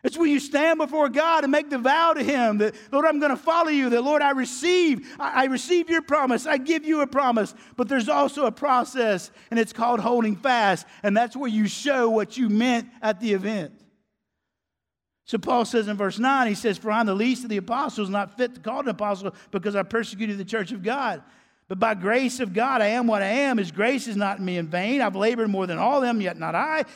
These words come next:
but the grace of God with me. My faith and his grace are not in vain." So why did Paul do what he did? He met Jesus. And he was fully all in. He fully gave his life to Christ. He was changed.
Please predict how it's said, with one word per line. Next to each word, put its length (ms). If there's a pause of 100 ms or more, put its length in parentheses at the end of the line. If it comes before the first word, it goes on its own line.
(100)
but 100
the 80
grace 260
of 100
God 200
with 260
me. 240 (1300)
My 140
faith 420
and 80
his 200
grace 340
are 60
not 200
in 140
vain." 480
So 180
why 220
did 160
Paul 240
do 180
what 140
he 80
did? 380
He 100
met 240
Jesus. 640 (640)
And 100
he 60
was 180
fully 540
all 280
in. 120
He 80
fully 340
gave 200
his 120
life 320
to 80
Christ. 380
He 80
was 200
changed. 760